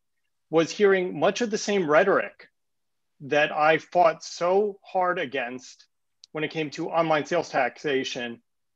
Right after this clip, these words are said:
when it comes to hotel lodging services taxation and car rental services taxation. And it was the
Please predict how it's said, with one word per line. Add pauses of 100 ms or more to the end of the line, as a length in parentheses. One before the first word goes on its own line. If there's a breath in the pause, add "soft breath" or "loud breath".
(640)
when
it
comes
to (500)
hotel (400)
lodging
services (100)
taxation
and
car
rental (560)
services (280)
taxation. (300 loud breath)
And
it
was
the